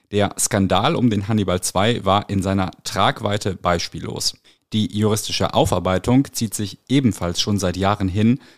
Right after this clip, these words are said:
und beschäftigt jetzt auch das Oberverwaltungsgericht N R W. Mein Kollege Dennis Werner war damals schon in der Dortmunder Stadtredaktion und hat den Fall von Anfang an mitbegleitet.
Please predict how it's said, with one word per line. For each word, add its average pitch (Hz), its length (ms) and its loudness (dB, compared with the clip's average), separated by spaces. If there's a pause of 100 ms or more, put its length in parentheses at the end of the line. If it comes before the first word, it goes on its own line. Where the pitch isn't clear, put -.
(180)
und - 280 0
beschäftigt 123 500 0
jetzt 110 280 0
auch 110 160 0
das 104 260 -2
Oberverwaltungsgericht 92 1120 -2
N 92 100 0
R 107 120 2
W. 92 140 -6 (540)
Mein 117 120 2
Kollege 147 300 2
Dennis 123 280 2
Werner 87 320 -2
war 104 280 -2
damals 127 520 2
schon 120 220 0
in 101 140 0
der 95 100 2
Dortmunder 98 380 0
Stadtredaktion 95 760 -4
und 98 120 -2
hat 107 100 -6
den 95 140 -2
Fall 107 240 0
von 98 180 -4
Anfang 98 300 -2
an 95 120 -2
mitbegleitet. 87 800 -6